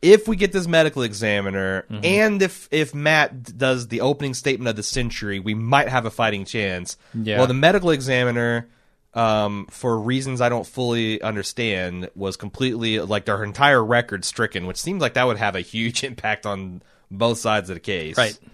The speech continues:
Speaker 2: and it does. I mean, Reyes doesn't like that either.
Speaker 1: Yeah. Um, th-, that's off the table, so I guess that's a push, but
Speaker 2: Mm-hmm.
Speaker 1: there's no way I think that Foggy's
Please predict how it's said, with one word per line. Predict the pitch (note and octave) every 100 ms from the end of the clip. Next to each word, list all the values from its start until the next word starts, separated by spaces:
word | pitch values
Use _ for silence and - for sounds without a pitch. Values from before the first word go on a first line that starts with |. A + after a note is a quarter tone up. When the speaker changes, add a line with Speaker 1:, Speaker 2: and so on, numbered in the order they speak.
| -
Speaker 2:
and | D3+
it | C3
does. | A#2 G2 G2
I | D3+
mean, | C#3+ C3+ C3
Reyes | C3 C3 B2+ A2
doesn't | A#2+ G#2+
like | G#2 -
that | G2+
either. | G2+ F2+ F#2 -
Speaker 1:
Yeah. | C3 C3+ F#2 D#2+ - - _
Um, | A#2 A#2 A2+ G#2+ G#2 - _ _ -
th-, | B2 B2
that's | E3 G3
off | F3 D#3+
the | C3
table, | C3 A#2 A2 A2+ A2+ A2
so | - A#2
I | A#2
guess | C3
that's | C3+ A#2+
a |
push, | - - C#3 E3 - - -
but | A2 A#2+ -
Speaker 2:
Mm-hmm. | A#2 G#2+ G#2+ A2+
Speaker 1:
there's | C#3+ D#3+
no | D#3+
way | C#3 E3 C#3 A2 G#2 G#2 G2+ _ _ _
I | A2 A2+
think | C#3 B2
that | F#2+
Foggy's | - A#2 A2+ G#2+ G#2